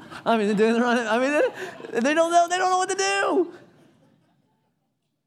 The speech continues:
And they, and they admit it. They say, "What shall we do with these men? For that a notable sign has been performed through them is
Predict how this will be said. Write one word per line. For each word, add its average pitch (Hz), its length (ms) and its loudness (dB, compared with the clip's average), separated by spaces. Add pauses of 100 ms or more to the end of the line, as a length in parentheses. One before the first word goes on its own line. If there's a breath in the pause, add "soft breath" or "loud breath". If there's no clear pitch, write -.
(120)
And 262 140 -4
they, 302 160 0
and 277 100 -2
they 302 200 2
admit 320 260 2
it. 330 140 0
They 302 100 2
say, 311 160 0
"What 349 220 0
shall 339 180 0
we 302 100 2
do 320 240 0
with 370 120 0
these 220 200 -2
men? 208 280 0
For 247 100 -4
that 240 220 -2
a 233 80 0
notable 262 480 0
sign 294 460 -2
has 220 140 -2
been 208 200 -6
performed 285 560 -2
through 226 100 -6
them 214 240 -2 (220 loud breath)
is 214 180 0